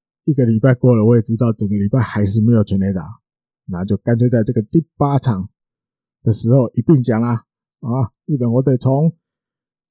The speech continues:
三月二十六号开幕战以来，连续八场比赛都没有击出全垒打，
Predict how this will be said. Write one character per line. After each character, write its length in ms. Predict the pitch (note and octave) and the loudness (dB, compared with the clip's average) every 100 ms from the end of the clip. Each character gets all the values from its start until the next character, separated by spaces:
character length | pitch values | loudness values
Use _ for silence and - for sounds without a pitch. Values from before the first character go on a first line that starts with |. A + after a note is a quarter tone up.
| _ - | _ -10
三 340 | - F3+ F3 | 0 2 4
月 200 | F3 D#3+ | 4 4
二 100 | C#3+ | 2
十 140 | D#3+ | 0
六 140 | D3 D#3 | 2 4
号 120 | D#3 | 2
开 180 | - D#3+ | 2 4
幕 140 | E3 | 4
战 200 | D#3+ D3+ | 4 2
以 40 | B2 | 0
来， 280 | A#2 A#2+ - _ _ - | 0 -2 -6 _ _ -4
连 340 | B2 C3+ D3+ | 0 2 2
续 340 | D3 F#3+ D#3+ - | 2 2 2 0
八 260 | - D3+ D#3+ | -2 0 0
场 300 | - B2+ C3 | 0 -2 0
比 140 | A#2+ | 0
赛 340 | G#2 C#3 G#2+ - _ _ _ - | 0 0 -2 -12 _ _ _ 2
都 180 | D#3+ D#3+ | 4 6
没 140 | D#3+ | 4
有 120 | D3 | 4
击 180 | C3 C3 | 2 2
出 120 | C#3+ | 2
全 140 | C3+ A#2 | 2 0
垒 120 | A#2+ | -2
打， 260 | A2 - | -4 -10